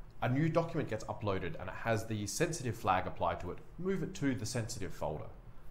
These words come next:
Those types of things are going to be very quick and easy for even your business users to do inside the Power Platform. But that's not all it's capable of. The Power Platform can be broken into five, and rapidly growing,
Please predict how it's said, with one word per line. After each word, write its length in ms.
Those 200
types 280
of 100
things 240
are 60
going 160
to 40
be 80
very 340
quick 220
and 80
easy 260
for 200
even 180
your 120
business 420
users 280
to 80
do 140
inside 300
the 60
Power 240
Platform. 440
But 160
that's 240
not 140
all 220
it's 100
capable 640
of. 100
The 80
Power 240
Platform 460
can 120
be 60
broken 320
into 540
five, 540
and 160
rapidly 360
growing, 440